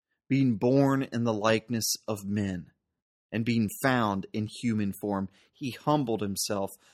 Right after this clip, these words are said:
by becoming obedient to the point of death,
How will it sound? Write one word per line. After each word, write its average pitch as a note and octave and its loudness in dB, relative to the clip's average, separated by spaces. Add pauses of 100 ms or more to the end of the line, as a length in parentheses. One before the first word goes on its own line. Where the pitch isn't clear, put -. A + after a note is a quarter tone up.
(140)
by A2+ 2
becoming B2+ -4
obedient A2+ -2 (220)
to - -8
the G#2+ -2
point B2+ -4 (140)
of G2+ -4 (140)
death, A2+ -2